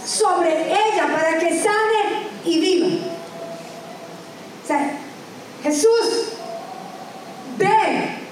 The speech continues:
a mi casa. Pon las manos sobre mi hija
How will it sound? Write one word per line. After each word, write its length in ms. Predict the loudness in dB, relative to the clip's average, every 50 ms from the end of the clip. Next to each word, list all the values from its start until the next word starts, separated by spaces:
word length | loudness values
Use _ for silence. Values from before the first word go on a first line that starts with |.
| -16 -16 -12 -4
a 120 | 0 2 2
mi 160 | 4 4 2
casa. 320 | 2 2 2 2 0 0 -2 -2 -4 -6 -10 -12 -14 -14 -16 -14 -16 -16 -14 -14 -14 -14 -14 -14 -14 -14 -14 -14 -14 -14 -10 -2 2
Pon 180 | 4 4 6
las 320 | 6 4 4 4 4 4 4
manos 440 | 4 4 4 4 4 2 2 4 4
sobre 300 | 2 4 4 4 4 4
mi 160 | 4 4 4
hija 180 | 4 4 2